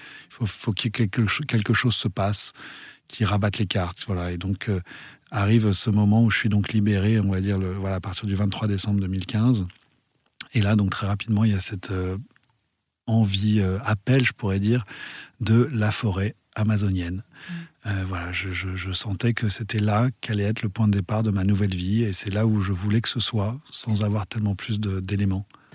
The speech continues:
Speaker 2: Et donc, vous prenez ce billet d'avion pour Rio. Et là, alors on va, pff, malheureusement, on manque de temps, hein, pour évoquer toutes vos expériences sur place, mais j'aimerais qu'on revienne sur la première cérémonie chamanique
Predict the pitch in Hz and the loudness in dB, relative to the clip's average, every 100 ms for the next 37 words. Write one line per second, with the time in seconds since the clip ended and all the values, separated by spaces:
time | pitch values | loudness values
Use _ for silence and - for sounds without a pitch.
0 | - 190 170 180 170 151 - 156 165 226 | -2 4 6 6 2 -4 -2 0 0 0
1 | - - 175 165 156 147 143 165 214 - | 2 2 4 4 6 6 4 2 0 -4
2 | - 175 165 147 147 - - - - - | 0 0 2 2 0 -2 -12 -8 -6 -6
3 | - - 226 226 208 208 220 165 151 160 | -10 2 8 10 10 10 10 8 6 4
4 | 170 160 160 143 139 147 165 170 170 170 | 6 6 6 0 -4 2 6 8 8 6
5 | 185 165 160 165 170 - 165 156 - 160 | 4 4 4 6 6 6 4 4 6 6
6 | 156 151 175 - 160 151 147 147 151 - | 6 4 2 0 0 2 4 4 4 4
7 | 160 175 175 170 - - - 165 214 240 | 4 4 4 4 4 2 2 4 4 6
8 | 370 - - - - 175 170 196 202 247 | 4 2 -8 -8 4 8 8 8 6 4
9 | - 185 190 196 226 - 190 160 - 233 | 4 4 6 6 4 4 2 0 2 2
10 | 233 254 - - 170 165 165 180 - 196 | 4 4 4 2 2 4 4 4 2 2
11 | 180 160 180 - - | 2 2 0 -4 -10